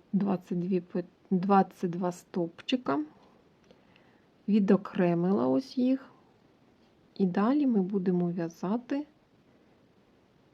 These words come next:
наші шість групок по дві, по два стовпчика в одну петлю.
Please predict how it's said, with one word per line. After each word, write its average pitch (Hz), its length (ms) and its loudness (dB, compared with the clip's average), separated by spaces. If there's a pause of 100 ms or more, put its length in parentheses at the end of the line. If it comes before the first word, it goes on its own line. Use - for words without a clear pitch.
(260)
наші 185 640 -2
шість - 440 -4
групок 202 560 -2
по - 220 -4
дві, 196 480 -2 (220)
по 185 100 0
два 170 220 0
стовпчика 240 580 -2
в 175 80 -2
одну 175 260 2
петлю. 196 560 -2